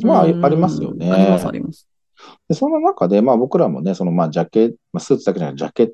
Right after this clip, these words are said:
Speaker 1: トに中に着-、何着ればいいかとか。
Speaker 2: あ、うん。
Speaker 1: ね、結構迷われるというところで、
Speaker 2: はい。
Speaker 1: まあ、今回そのタートルネックというところに一つキーワード当てながら話していこうかなと思うんですけど、
Speaker 2: はい。
Speaker 1: じゃあ実際タートルネックって言っても、まあ、いろんな生地が厚いものとか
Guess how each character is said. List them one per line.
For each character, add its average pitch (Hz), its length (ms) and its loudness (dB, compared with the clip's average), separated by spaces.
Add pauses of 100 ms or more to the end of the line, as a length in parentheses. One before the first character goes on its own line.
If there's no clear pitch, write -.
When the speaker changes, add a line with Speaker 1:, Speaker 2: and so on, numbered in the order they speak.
(120)
Speaker 1:
ト 113 120 2
に 110 140 2
中 107 240 0
に 73 140 -6
着-、 78 200 -8
何 120 260 -2
着 - 120 -20
れ - 100 -8
ば - 100 -14
い 139 40 -18
い - 20 -20
か - 200 -20
と - 80 -20
か。 - 160 -4
Speaker 2:
あ、 196 160 -4 (200)
う 185 80 -6
ん。 170 320 -2 (600)
Speaker 1:
ね、 120 80 -2
結 113 160 2
構 85 100 -4
迷 82 220 0
わ 85 160 2
れ 90 80 2
る 87 140 -4
と - 80 -8
い 73 40 -4
う - 40 -8
と - 120 -12
こ - 140 -10
ろ 62 160 -8
で、 82 100 -2
Speaker 2:
は 92 260 4 (100)
い。 - 20 -2
Speaker 1:
ま 104 100 2
あ、 104 40 -4
今 113 160 0
回 87 120 0
そ 87 120 -6
の 82 60 -4
タ 87 100 0
ー 85 80 0
ト 92 120 -2
ル 90 60 -2
ネ 87 140 0
ッ 87 120 -6
ク - 120 -8
と 139 100 2
い 117 40 4
う - 20 2
と 87 100 -4
こ - 100 -8
ろ 76 60 -4
に 76 80 -4
一 - 180 -12
つ - 100 -20
キ - 160 -4
ー - 20 2
ワ 82 60 2
ー - 40 -4
ド 69 60 0
当 69 60 -2
て - 100 -8
な 78 160 -2
が 71 80 -2
ら 73 260 -4 (340)
話 85 260 -2
し - 20 -14
て 92 60 0
い - 40 -6
こ 71 100 -2
う 71 60 -6
か 78 80 -2
な 95 140 2
と - 80 -8
思 67 160 -8
う - 20 -14
ん - 20 -14
で - 80 -12
す - 80 -18
け - 140 -14
ど、 208 140 0
Speaker 2:
は 208 280 6
い。 175 80 -4
Speaker 1:
じ - 380 -8
ゃ - 0 -
あ - 20 2
実 104 140 -6
際 196 220 -4
タ - 140 -2
ー 269 60 0
ト 277 140 0
ル 277 60 0
ネ 277 100 -2
ッ 262 60 -4
ク 78 580 -2
っ - 60 -12
て - 100 -8
言 71 40 -8
っ - 40 -18
て 80 120 -8
も、 67 180 -8
ま - 100 -4
あ、 85 60 -4
い 90 80 -2
ろ 117 80 0
ん - 20 2
な 120 80 0
生 123 160 -4
地 104 160 0
が 76 100 -4
厚 - 240 -8
い 85 60 -6
も 71 140 -12
の - 80 -20
と - 160 -20
か - 200 -20